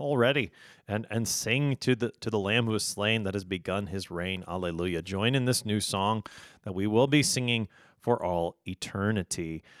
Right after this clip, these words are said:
Now, this is the song of the church. John says that no one can learn this song except the one hundred forty-four thousand who had been redeemed from the earth. So this is going to be a, a song that, that only Christians are going to sing, which, I mean, that, that makes sense, that those who praise the Lamb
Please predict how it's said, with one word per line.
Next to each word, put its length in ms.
Now, 100
this 220
is 220
the 100
song 320
of 100
the 80
church. 540
John 260
says 220
that 140
no 160
one 140
can 220
learn 260
this 140
song 280
except 560
the 80
one 240
hundred 280
forty-four 500
thousand 400
who 120
had 180
been 220
redeemed 580
from 420
the 180
earth. 420
So 140
this 260
is 140
going 280
to 80
be 180
a, 160
a 40
song 400
that, 160
that 140
only 400
Christians 440
are 80
going 260
to 100
sing, 400
which, 180
I 60
mean, 100
that, 220
that 140
makes 220
sense, 360
that 180
those 240
who 80
praise 380
the 100
Lamb 380